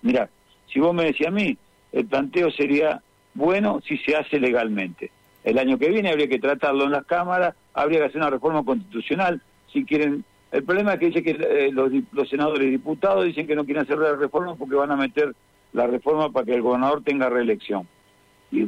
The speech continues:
déjenlo que tenga una reelección el gobernador, ¿por qué no? Pero también, si quieren, pueden sacarle la re-,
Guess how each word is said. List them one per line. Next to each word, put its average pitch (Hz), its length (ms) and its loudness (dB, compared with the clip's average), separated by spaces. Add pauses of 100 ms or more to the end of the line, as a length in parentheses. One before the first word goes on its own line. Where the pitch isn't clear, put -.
(160)
déjenlo 214 460 0
que 196 100 0
tenga 165 180 -2
una 147 140 2
reelección 127 380 0
el 117 60 0
gobernador, 113 340 0
¿por 147 160 -6
qué 135 100 0
no? 98 180 -6 (640)
Pero 135 160 0
también, 143 360 -2 (120)
si 147 100 -6
quieren, 170 420 0 (120)
pueden 143 220 2
sacarle 139 500 2
la 120 120 0
re-, 123 160 -2